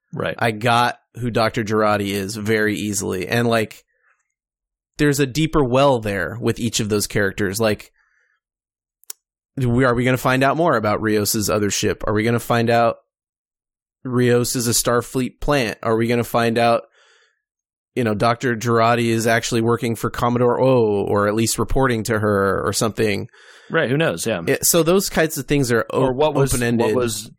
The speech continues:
Speaker 1: Doctor Girardi's relationship with Maddox, that guy that
Speaker 2: Oh,
Speaker 1: was
Speaker 2: yeah.
Speaker 1: before?
Speaker 2: No kidding. Like, is, is there more that she hasn't told Picard? Like, actually, I helped him design these ro-, these
Speaker 1: Yeah, dude, who
Speaker 2: you know,
Speaker 1: knows?
Speaker 2: like, I,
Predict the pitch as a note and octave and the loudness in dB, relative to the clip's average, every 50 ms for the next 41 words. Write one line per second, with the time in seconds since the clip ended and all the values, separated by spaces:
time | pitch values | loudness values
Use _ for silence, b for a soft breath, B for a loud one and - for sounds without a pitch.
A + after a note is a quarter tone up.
0 | _ _ - - A2+ A#2 - - A2+ G#2+ G2+ A2 A2 A2+ A2 A2 G#2+ G2+ F#2 G2+ | _ _ -4 -2 -2 -2 0 -2 -4 -2 0 0 0 2 2 2 0 -2 -2 0
1 | G#2+ G#2+ G#2 - - A2 - A2 G2+ - - G2+ F#2+ F2+ - - G#2 G2+ G#2+ A2 | 0 0 0 -2 -2 -4 -2 -2 -4 -2 -2 -4 -4 -4 -4 -6 -4 -2 -2 -2
2 | G#2+ G2 - - - - - F2+ D#2+ - G2 F#2+ F#2 F2+ G#2+ A#2 C3 B2 A2 A#2 | -2 -4 -4 -6 -6 -4 -4 -6 -6 -4 -4 -4 -2 -2 0 2 2 2 2 2
3 | C3+ C#3 A2 G2 F#2+ - - - - A#2+ B2+ C3 A#2+ - - D3 D3 B2 G#2 F#2 | 2 0 0 -2 -6 -12 -18 -12 -8 -2 -2 -2 -2 -2 -2 -2 0 0 -2 -4
4 | F#2+ G#2+ - - - B2 A#2+ A2+ - A#2+ B2 A#2 G#2 - A#2+ B2 A#2 G#2 C3+ C3+ | -6 -14 -16 -6 -2 -2 -2 -2 -2 -2 -4 -4 -2 -2 -2 -2 0 0 0 0
5 | B2+ G#2+ G#2 A2+ B2 B2+ B2+ A#2+ A#2 A2+ A2 - - A#2 A2 A#2+ A#2 A2 A2 G#2+ | 0 -2 -2 0 2 2 4 2 2 0 -2 -4 -4 -2 0 0 0 -2 -4 -4
6 | - B2+ A#2+ A#2 - G#2+ - G#2 G#2 G#2 G#2 G#2 G2+ G2 - B B B B B | -2 -2 -2 0 -2 -4 -4 -2 -2 -2 -2 -2 -4 -4 -6 B B B B B
7 | - A2 A2+ - - A#2 G#2+ G2 G2 F#2+ G#2+ G#2+ G#2 - - G2+ G2 F#2+ F#2 F2+ | -4 -4 -4 -4 -2 -2 0 0 0 0 -2 -4 -6 -4 -4 -4 -4 -4 -4 -4
8 | F#2+ G2+ G2+ F#2+ F#2+ F#2+ - - G2 G2+ G2+ G2+ - - A#2+ A2+ G#2 F#2+ F#2+ F#2+ | -2 -4 -4 -4 -6 -6 -6 -4 -2 -2 -4 -4 -6 -4 -2 -2 0 0 -2 -2
9 | F#2 - - - - _ - - E3 A3 G#3 B2+ A2+ D3+ D3+ A#2 B2+ C3 C3+ D3+ | -2 -2 -4 -6 -6 _ -8 -2 0 0 2 2 0 0 0 0 0 0 0 0
10 | B2 - - - - B B B B B B B B B B - A#2 - - - | -2 -4 -6 -10 -12 B B B B B B B B B B -4 -4 -4 -2 -2
11 | A#2+ C3 C3 | 0 0 0